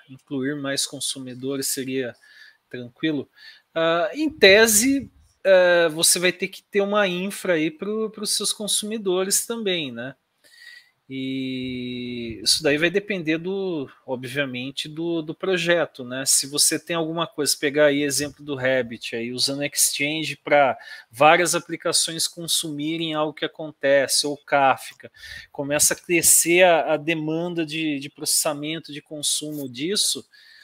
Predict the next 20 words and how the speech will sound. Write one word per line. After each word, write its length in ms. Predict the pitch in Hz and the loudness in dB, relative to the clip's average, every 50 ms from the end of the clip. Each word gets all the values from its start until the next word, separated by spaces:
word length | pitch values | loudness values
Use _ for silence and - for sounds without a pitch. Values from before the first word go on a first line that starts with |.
| _ _ - | _ _ -18
você 180 | - - 127 | -16 -14 -10
vai 120 | 123 131 135 | -10 -10 -10
ter 120 | - - | -10 -12
que 140 | - - 160 | -8 -6 -4
alocar 1120 | 156 160 185 180 - - - 185 180 185 196 196 202 208 208 214 214 214 214 214 214 202 | -2 -2 -2 -4 -4 -2 2 4 6 6 6 6 6 6 4 4 2 2 0 0 0 -2
mais 340 | 190 185 180 180 185 180 165 | -2 -4 -2 -2 -2 -2 -2
recurso 400 | 190 - - - 180 180 - - | -4 -6 -6 -6 -4 -4 -4 -4
computacional 840 | - 190 175 - _ - 185 165 - - 175 156 151 151 156 156 | -6 -8 -16 -12 _ -4 -4 -2 -2 -2 -4 -2 0 0 0 0
para 120 | 151 175 170 | -2 -4 -6
as 100 | 165 180 | -4 -4
aplicações 640 | 185 - - 196 - - 196 180 - - 196 180 - | -4 -6 -8 -10 -4 -4 -2 -2 -2 -4 -4 -4 -6
que 140 | - - _ | -6 -8 _
consomem 800 | - 208 220 214 - - - 190 180 185 202 214 226 233 247 247 | -14 -10 -6 -4 -2 -2 0 2 2 2 0 0 -2 -6 -6 -6
e 40 | 226 | -6
muito 300 | 202 202 214 214 - - | -4 -4 -4 -6 -8 -4
provavelmente 840 | - 247 226 196 202 208 196 196 196 185 180 175 180 175 - - - | -2 0 0 2 2 2 2 2 0 -2 -4 -6 -6 -8 -10 -10 -10
também 260 | 185 170 165 165 165 | -8 -6 -6 -8 -8
pra 260 | - - 202 214 208 | -6 -2 0 2 2
infra 460 | 196 185 185 196 202 196 - - 214 | 0 0 -2 -6 -8 -10 -8 -6 -6
daquele, 1080 | 208 196 214 208 208 - - 220 214 214 214 214 226 226 220 220 214 208 202 175 147 120 | -4 -2 -2 -2 -4 -6 -8 -6 -6 -4 -4 -4 -2 -2 -2 -2 -2 0 -2 -2 -2 -4